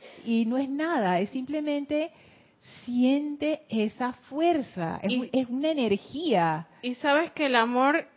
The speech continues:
Speaker 2: bueno, yo pienso, el amor viene hacia uno mismo primero,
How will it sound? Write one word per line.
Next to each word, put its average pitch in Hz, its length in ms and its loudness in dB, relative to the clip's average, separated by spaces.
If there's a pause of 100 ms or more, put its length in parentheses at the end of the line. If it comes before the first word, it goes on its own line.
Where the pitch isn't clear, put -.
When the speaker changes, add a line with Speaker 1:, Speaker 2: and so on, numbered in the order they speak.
(720)
Speaker 2:
bueno, 196 420 2
yo 254 320 2
pienso, 247 380 2
el 190 80 4
amor 214 280 4
viene 269 480 0 (160)
hacia 214 220 -6
uno 226 120 0
mismo 247 300 2
primero, 202 440 0